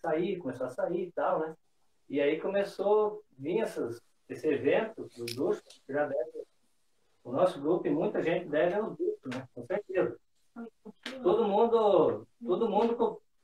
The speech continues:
geralmente co-, vai comprar alguém, né? Então, a gente se espelhou no bruxo. Quando, quando vinha aqui essas, esses eventos no começo,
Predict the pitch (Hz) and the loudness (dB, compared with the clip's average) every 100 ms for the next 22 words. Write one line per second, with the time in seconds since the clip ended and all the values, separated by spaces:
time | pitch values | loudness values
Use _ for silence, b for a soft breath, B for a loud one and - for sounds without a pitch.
0 | - 131 170 175 202 214 220 175 180 180 | -16 0 4 4 2 2 0 6 6 6
1 | - 175 208 185 180 175 226 247 _ _ | 0 0 0 0 0 -2 -4 -14 _ _
2 | _ _ _ _ _ _ _ _ _ _ | _ _ _ _ _ _ _ _ _ _
3 | _ _ _ 123 139 151 208 208 - _ | _ _ _ -2 4 4 4 -2 -10 _
4 | _ - 180 _ _ 254 - 185 180 - | _ -18 -18 _ _ -6 -2 -2 -2 -4
5 | 175 175 160 165 196 185 180 - - _ | -10 0 2 4 2 2 2 0 -12 _
6 | _ _ _ _ _ _ _ _ - 139 | _ _ _ _ _ _ _ _ -16 -16
7 | _ 156 190 202 - - 185 190 190 196 | _ -2 0 0 -2 -2 -2 0 -2 -2
8 | - 180 180 - 120 117 - 117 - 123 | 2 4 4 2 -4 -4 -6 -10 -6 -4
9 | 120 135 165 151 - 123 175 180 | -2 -2 -2 -2 -4 0 0 0